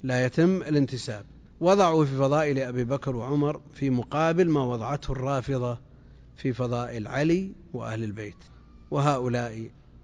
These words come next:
نسأل الله السلامة والعافية، أعني الطائفتين كلهم على ضلال.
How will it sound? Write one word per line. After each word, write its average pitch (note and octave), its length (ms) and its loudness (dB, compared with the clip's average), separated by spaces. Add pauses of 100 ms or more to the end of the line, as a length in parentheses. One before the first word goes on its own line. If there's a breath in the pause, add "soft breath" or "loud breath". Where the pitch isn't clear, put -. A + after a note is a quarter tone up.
(240)
نسأل A#2+ 220 -8
الله A#2 240 -8
السلامة A2 520 -10
والعافية، C#3 600 -6
أعني C3+ 680 -2
الطائفتين B2+ 960 -6 (360 loud breath)
كلهم C3 460 -4
على A2 140 -8
ضلال. A2 460 -6